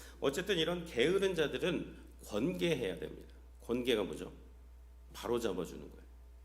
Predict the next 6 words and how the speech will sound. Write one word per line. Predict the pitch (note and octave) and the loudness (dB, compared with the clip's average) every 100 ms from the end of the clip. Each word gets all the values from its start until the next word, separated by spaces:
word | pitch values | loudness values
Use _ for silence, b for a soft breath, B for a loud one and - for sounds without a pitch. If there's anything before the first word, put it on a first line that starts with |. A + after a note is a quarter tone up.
| - - - | -20 -20 -18
그리고 | - F2 G2 C#3 E3+ B B - | -8 -4 -2 -4 -6 B B -10
하나님의, | B2+ B2 G#2+ G2+ E2+ - - - | -2 0 2 0 -2 -10 -16 -14
에, | - D#2+ E2 | -12 -10 -2
말씀으로 | F2+ F2 - E2 G#2+ C#3+ - - - | -2 -2 -4 -2 -2 -4 -8 -16 -18
권면해야 | - G2 C3+ B2+ G2+ | -6 0 2 0 -2
됩니다. | - - | -8 -12